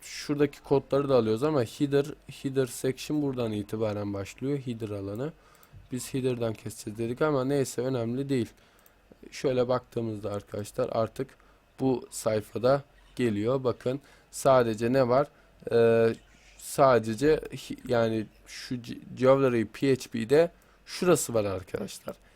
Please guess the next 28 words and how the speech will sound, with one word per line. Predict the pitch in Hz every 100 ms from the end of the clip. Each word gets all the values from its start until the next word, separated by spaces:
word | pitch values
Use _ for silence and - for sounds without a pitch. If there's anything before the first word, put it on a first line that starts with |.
| _
Header'ı | - - 143 160 160
da | 143
bir | 113 104
başka | 107 101 -
bir | 104
yerden | 98 92 95
çekiyoruz. | - 95 - 107 131 147 - - _ _
Gördüğünüz | 139 123 113 107 98
gibi | 110 123
bakın | 117 - 123 139 - _ - -
elektronik, | 123 110 - 101 98 120 131 - - _ _ _ _ _
e, | - 110 110 104 _
sayfalarımız | - - 139 135 - 110 107 107 110
da | 139
bu | 131
şekilde | 117 113 - 127 147
oldu. | 131 113 98 127 143 135 _ _ _ _ _ _ _ _ - - _ _
Bunlar | 123 127 120 113
birer | 120 113 104 -
link | 117 117 123 127 - 117
tabii | 107 104
ki | - 101
de. | 123 143 - _ _
Şöyle | - 113
baktığımızda | 110 104 - 107 104 -
arama | 117 120 117
butonu | 107 107 107 110
var. | 127